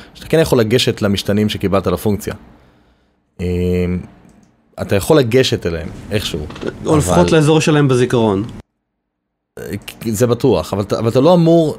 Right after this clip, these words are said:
Speaker 1: לבנות על זה. אה, וזה בטח ש-, אני לא, אני לא בטוח, לא כל כך סגור למה בכלל זה היה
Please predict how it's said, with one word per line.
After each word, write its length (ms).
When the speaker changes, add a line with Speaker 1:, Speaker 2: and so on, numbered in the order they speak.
Speaker 1:
לבנות 380
על 60
זה. 180
אה, 60
וזה 340
בטח 240
ש-, 80
אני 160
לא, 200
אני 160
לא 100
בטוח, 360
לא 60
כל 120
כך 140
סגור 320
למה 200
בכלל 240
זה 140
היה 120